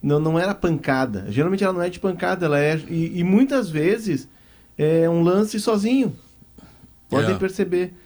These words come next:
Speaker 1: Enfim, e, e é a pior lesão que existe pro jogador, né?
Speaker 2: É
Speaker 1: É a
Speaker 2: uma
Speaker 1: pior
Speaker 2: pena.
Speaker 1: lesão.
Speaker 2: É uma pena. Bom,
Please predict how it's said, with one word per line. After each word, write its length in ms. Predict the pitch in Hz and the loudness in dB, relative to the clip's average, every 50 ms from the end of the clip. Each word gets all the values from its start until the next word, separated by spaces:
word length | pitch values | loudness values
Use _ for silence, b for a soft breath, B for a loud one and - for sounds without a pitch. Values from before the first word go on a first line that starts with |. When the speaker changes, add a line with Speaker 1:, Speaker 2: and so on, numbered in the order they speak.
| B B B B B B B B | B B B B B B B B
Speaker 1:
Enfim, 300 | - 131 135 - 208 220 202 151 | -2 -2 0 2 0 0 0 0
e, 240 | 151 151 151 151 147 | 0 0 2 2 2
e 60 | 175 | 2
é 40 | 220 | 2
a 60 | 277 | 0
pior 300 | - - 202 190 233 254 | 0 0 2 2 2 2
lesão 320 | 254 - 143 127 156 190 | 0 0 0 0 0 0
que 100 | 202 - | 0 0
existe 260 | 151 131 147 170 170 - | -2 -2 -2 -2 -4 -4
pro 120 | - 143 | -6 -4
jogador, 420 | 127 147 139 127 110 113 127 151 | -2 0 0 0 0 0 0 0
né? 180 | 143 117 104 104 110 - - - - _ - - | 0 -2 -4 -4 -8 -12 -20 -20 -20 _ -16 -8
Speaker 2:
É 100 | - 113 | -4 -2
Speaker 1:
É 20 | |
a 60 | 123 120 | 0 0
Speaker 2:
uma 120 | 127 139 | 0 2
Speaker 1:
pior 140 | 147 147 160 | 2 2 2
Speaker 2:
pena. 120 | 131 117 101 | 2 2 0
Speaker 1:
lesão. 240 | - - 120 120 123 - - - - 95 | -2 -4 -8 -10 -12 -16 -20 -20 -14 -8
Speaker 2:
É 100 | 104 110 | -6 -4
uma 220 | 113 123 127 131 | -4 -4 -4 -4
pena. 300 | - - 113 107 92 76 71 76 | -4 -4 -4 -4 -4 -6 -10 -12
Bom, 300 | - 92 120 143 151 113 | -6 -2 0 0 0 0